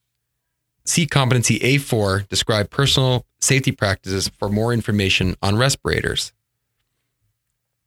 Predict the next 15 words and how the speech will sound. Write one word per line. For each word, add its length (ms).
Airborne 400
fibers. 680
Particles 440
classed 460
as 240
airborne 380
fibers 580
are 100
larger 400
than 180
particles 520
in 160
the 80
dust 440
class. 560